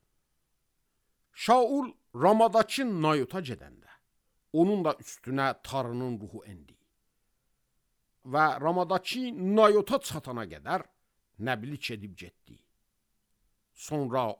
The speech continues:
o da paltarını soyunub Samuilin qabağında Nəbili getdi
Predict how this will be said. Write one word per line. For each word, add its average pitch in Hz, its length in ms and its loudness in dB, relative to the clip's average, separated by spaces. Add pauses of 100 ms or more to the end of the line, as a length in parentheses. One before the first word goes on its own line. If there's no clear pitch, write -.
o 214 220 12
da 87 220 -4 (140)
paltarını 214 640 4
soyunub 139 540 -4 (220)
Samuilin 208 640 2
qabağında 92 600 -6 (100)
Nəbili 139 400 -4
getdi 113 380 -8